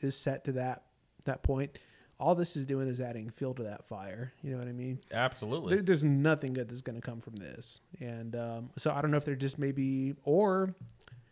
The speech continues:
Speaker 1: the other big brain thing could have been is somebody else throwing that in there, trying to devalue him a little bit, so maybe they can't ask for as much.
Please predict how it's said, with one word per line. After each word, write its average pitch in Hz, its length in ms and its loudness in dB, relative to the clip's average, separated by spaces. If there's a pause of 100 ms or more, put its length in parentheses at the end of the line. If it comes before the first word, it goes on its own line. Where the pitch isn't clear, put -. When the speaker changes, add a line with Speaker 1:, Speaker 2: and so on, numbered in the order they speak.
(160)
Speaker 1:
the 143 80 2
other 151 120 4
big 139 300 4
brain 139 240 4
thing 131 220 0
could 135 100 0
have 117 80 -8
been 139 140 -2
is 135 120 -2
somebody 143 320 2
else 151 300 2
throwing 156 240 2
that 156 160 4
in 160 240 2
there, 160 240 6
trying 147 220 2
to 127 100 2
devalue 135 480 4
him 151 120 4
a 147 60 2
little 156 160 4
bit, 160 220 2
so - 140 -4
maybe 131 200 0
they 127 120 0
can't 143 240 -2
ask 160 240 0
for 147 100 -2
as 127 120 -2
much. 120 420 -6